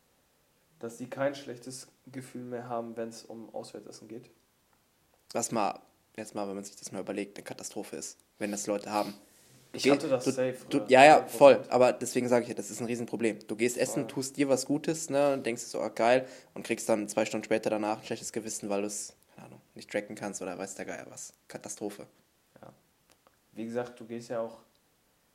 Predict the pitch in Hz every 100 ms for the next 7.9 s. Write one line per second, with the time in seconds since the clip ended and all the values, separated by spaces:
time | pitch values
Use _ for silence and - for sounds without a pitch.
0 | _ _ _ _ _ 113 131 131 151 139
1 | 127 - - 123 123 147 151 135 123 120
2 | 120 123 123 127 127 120 117 120 - 95
3 | - - - 127 131 - - - 175 180
4 | _ _ 120 117 117 - 113 110 131 120
5 | 117 113 107 104 107 135 135 - - -
6 | 151 147 160 _ 120 - - - - -
7 | - 113 120 135 143 139 117 135 131